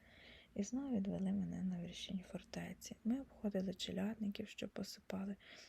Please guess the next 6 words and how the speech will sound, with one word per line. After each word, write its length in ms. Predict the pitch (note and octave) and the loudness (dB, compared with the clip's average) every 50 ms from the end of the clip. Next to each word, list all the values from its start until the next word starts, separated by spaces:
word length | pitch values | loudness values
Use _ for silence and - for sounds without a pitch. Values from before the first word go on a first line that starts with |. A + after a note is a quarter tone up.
| - - - - | -18 -16 -8 -2
дворик 300 | - F#3 F#3 F#3+ G3 - | 2 2 2 2 0 -4
соломою, 600 | - - - F#3+ F#3+ F3+ F3+ F3+ F3+ F3+ F3 F3+ F#3+ | -6 -6 -2 0 2 2 2 2 2 0 0 -2 -2
аби 180 | G3 G3 G3 - | -2 -2 -4 -4
коні 480 | - - G3 F#3+ G#3 A3+ A#3 G#3+ G#3 G#3 - - - - - - _ _ _ _ _ _ _ _ _ _ _ _ _ _ _ _ _ _ _ _ - - _ _ _ _ _ _ - - _ _ _ _ _ _ _ _ _ _ _ _ _ - - - - - - - - - - - - - - - - - - - - | -4 0 2 4 6 6 6 6 6 4 0 -8 -20 -20 -20 -20 _ _ _ _ _ _ _ _ _ _ _ _ _ _ _ _ _ _ _ _ -20 -20 _ _ _ _ _ _ -20 -20 _ _ _ _ _ _ _ _ _ _ _ _ _ -20 -20 -20 -20 -20 -20 -20 -20 -20 -20 -20 -18 -18 -18 -18 -18 -18 -12 -2 4
і 140 | - A3+ G#3+ | 6 6 8
вози 520 | G#3+ G#3+ G#3+ G#3 G3+ G3 - - G#3+ G3+ | 8 6 6 6 6 4 4 6 4 4